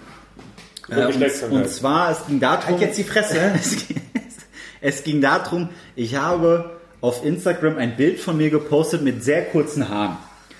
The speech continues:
Speaker 2: So, und ich habe unter diesem Post geschrieben, ich, nachdem ich den Krebs erfolgreich besiegt habe.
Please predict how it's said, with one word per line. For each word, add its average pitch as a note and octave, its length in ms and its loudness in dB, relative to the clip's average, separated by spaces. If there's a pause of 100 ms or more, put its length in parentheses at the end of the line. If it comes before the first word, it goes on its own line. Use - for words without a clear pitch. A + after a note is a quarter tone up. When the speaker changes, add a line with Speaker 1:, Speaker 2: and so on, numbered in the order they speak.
(120)
Speaker 2:
So, G2 180 -2
und F#2+ 120 -4
ich G#2 100 -6
habe D#3 220 2
unter C#3+ 160 2
diesem G#2+ 260 -2
Post D#3 360 0
geschrieben, D#3 680 -2 (300)
ich, - 460 0 (440)
nachdem C3+ 400 2
ich D#3 120 2
den B2+ 180 0
Krebs D3 360 0
erfolgreich C3 540 0
besiegt G#2+ 440 -4
habe. E2 240 -10